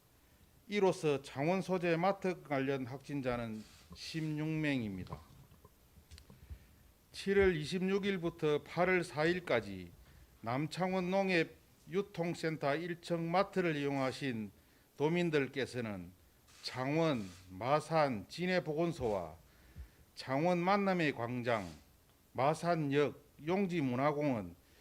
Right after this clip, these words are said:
임시선별검사소에서 신속히 검사를 받아주시기 바랍니다. 그리고 오늘 오후 두 시부터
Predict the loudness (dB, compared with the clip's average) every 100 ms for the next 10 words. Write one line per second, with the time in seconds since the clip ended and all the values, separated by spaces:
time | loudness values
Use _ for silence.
0 | -20 -14 -4 -2 0 0 2 2 2 2
1 | 0 0 -2 0 0 0 -2 -6 -4 -4
2 | -2 -4 -4 -6 -6 -4 -6 -2 -2 0
3 | 0 0 0 -2 -6 -8 -6 -4 -4 -6
4 | -8 -6 -8 -8 -16 -14 -14 -14 -16 -20
5 | -10 -2 0 2 0 2 2 4 4 2
6 | -2 -4 -2 0 0 0 -4 -10 -20 -20
7 | -20 -20 -20 -20 -8 -4 -2 -2 -2 -4
8 | -4 -6 -6